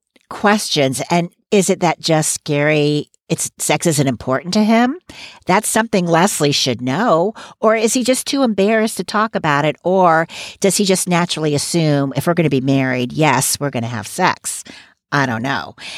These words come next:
And then this whole thing about talking about where we're gonna live.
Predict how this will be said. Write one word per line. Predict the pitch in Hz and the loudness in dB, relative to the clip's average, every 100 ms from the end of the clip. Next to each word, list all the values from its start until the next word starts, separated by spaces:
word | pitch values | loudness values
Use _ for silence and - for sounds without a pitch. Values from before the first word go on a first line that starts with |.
| - - - | -16 -8 -2
And | 208 208 | 0 2
then | 214 | 2
this | 214 - | 0 0
whole | 226 226 | 0 2
thing | 226 196 | 0 0
about | 165 151 143 139 131 | 0 2 2 0 0
talking | 220 202 202 | -2 -2 -2
about | 190 165 151 143 156 | -2 0 2 0 -2
where | 156 156 | 0 2
we're | 151 | 2
gonna | 143 135 127 | 0 -2 -2
live. | 127 131 127 113 107 | -2 0 0 -2 -6